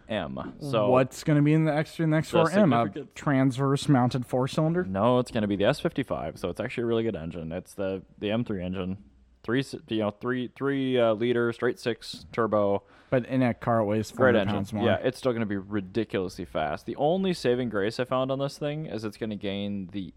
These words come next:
Speaker 1: M X Drive, which is another thing to add a frickin' badge onto the car with. It's gonna be, it's gonna take the entire tailgate to write this thing out.
Speaker 2: <laughs>
Speaker 1: But the cool part about the M X Drive, which was first announced with the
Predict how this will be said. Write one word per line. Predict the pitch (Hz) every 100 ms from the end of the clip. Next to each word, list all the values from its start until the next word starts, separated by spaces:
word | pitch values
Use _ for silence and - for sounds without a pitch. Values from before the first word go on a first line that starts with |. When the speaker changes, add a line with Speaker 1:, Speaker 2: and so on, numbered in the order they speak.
| -
Speaker 1:
M | 95 110 156 156 -
X | - -
Drive, | - 147 151 160 -
which | 101 -
is | 104 117 - - - _ _ _ -
another | 107 117 135
thing | 120 107
to | 95 95
add | 101
a | 101
frickin' | - - 101 92
badge | 95 104 110 104
onto | 98 95
the | 85
car | - 120 117 104
with. | 78 85 - - -
It's | 107 101
gonna | 143 123
be, | 120
it's | -
gonna | 220
take | 226
the | 190
entire | 123 - 185 147
tailgate | - 175 208 113 82
to | -
write | 110 107
this | 104
thing | - 101
out. | 143 113 - -
Speaker 2:
<laughs> | 170 123 - -
Speaker 1:
But | 139 131 - - _ -
the | 123
cool | - 202 226 220
part | - 151 156 135
about | 123 104 113 120
the | 120
M | 101 110
X | 101 104 -
Drive, | 98 87 85
which | 87 -
was | 90 87
first | - 98 113
announced | 110 104 92 104 -
with | 92 -
the | 85